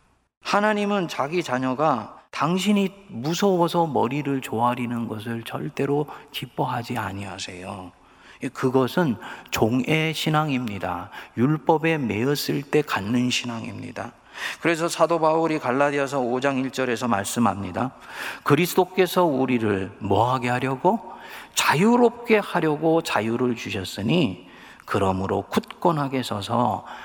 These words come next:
다시는 종의 멍에를 매지 말아라." 종의 멍에를 매지 말고 자유롭게 살아가라. 그러면 이제 내 마음대로 살아도 되겠네요.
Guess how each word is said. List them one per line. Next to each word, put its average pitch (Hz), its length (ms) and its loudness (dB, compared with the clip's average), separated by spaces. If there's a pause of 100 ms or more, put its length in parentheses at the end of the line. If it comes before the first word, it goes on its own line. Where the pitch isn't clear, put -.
(140)
다시는 175 840 0 (400)
종의 202 720 2
멍에를 139 640 0
매지 101 560 -2
말아라." - 1000 -4 (600)
종의 233 420 6
멍에를 180 440 4
매지 127 320 -2
말고 107 600 -4 (400)
자유롭게 196 840 2
살아가라. 180 800 2 (920)
그러면 135 500 -4 (300)
이제 135 240 0
내 139 200 0
마음대로 139 760 2
살아도 160 400 -2
되겠네요. 107 920 -2